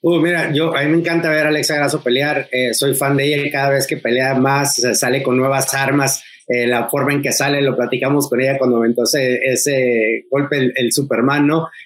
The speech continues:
Entonces, eh, yo creo que este, el estilo de Barber es, eh, le, le conviene a Grasso, creo que ella va, va a salir adelante. Eh, Barber se,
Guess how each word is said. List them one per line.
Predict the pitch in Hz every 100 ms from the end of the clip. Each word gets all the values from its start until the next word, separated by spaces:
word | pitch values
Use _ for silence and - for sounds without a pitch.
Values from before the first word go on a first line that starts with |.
| _
Entonces, | 135 127 131 139 135 160 151 120 135
eh, | 127 120 117 135
yo | 131 135
creo | 139 165
que | 131 131 131
este, | 135 - - 156 156 143 135
el |
estilo | 120 - 143 147 165
de | 127
Barber | 139 143 143
es, | 139 135 131
eh, | 123
le, | 127 120 98
le | 127 123
conviene | 123 117 127 147 160
a |
Grasso, | 139 147 143 165
creo | 135 143
que | 127
ella | 127 131
va, | 123 135 135 135 123
va |
a |
salir | 120 131 135
adelante. | 127 113 151 175 208 208 _ _ _ _
Eh, | 117 117 113 110
Barber | 135 165 196 165 -
se, | - 143 123 -